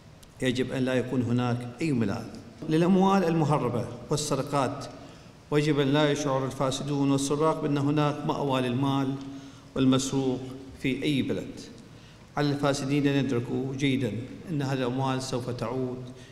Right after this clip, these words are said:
يوما إلى أصحابها وهو الشعب، ستعود مهما طال الوقت ومهما بعدت المسافات. أيها الأعزاء، أيها الضيوف الكرام، بإصرارنا على أموال منهوبة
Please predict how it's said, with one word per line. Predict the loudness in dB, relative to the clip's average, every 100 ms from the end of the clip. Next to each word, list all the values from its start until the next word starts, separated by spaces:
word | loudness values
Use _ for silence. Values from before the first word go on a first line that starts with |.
| -10 2
يوما | 4 6 6
إلى | 4 4
أصحابها | 0 0 0 0 0 0 -2 -6 -6
وهو | -2 -2
الشعب، | 0 0 0 -4 -12 -16 -18 -20 -20 -14
ستعود | -4 2 4 4 2 0 -2 -2
مهما | 0 2 4 2
طال | 2 2
الوقت | 2 0 0 -10 -6
ومهما | 0 0 2 0 2
بعدت | 0 0 -4
المسافات. | -4 -4 -4 -6 -8 -12 -14 -14 -16 -18 -20 -20 -20 -20 -20 -20 -20 -20 -20 -20 -20 -20 -18 0
أيها | 2 4
الأعزاء، | 4 4 2 0 0 -4 -10 -14 -18 -20 0
أيها | 4 4
الضيوف | 4 2 2
الكرام، | 0 -2 -2 -2 -6 -14 -18 -20 -20 -20 -4
بإصرارنا | 2 4 4 4 4 6 4
على | 4 2 2
أموال | 2 2 4
منهوبة | 2 0 2 2 0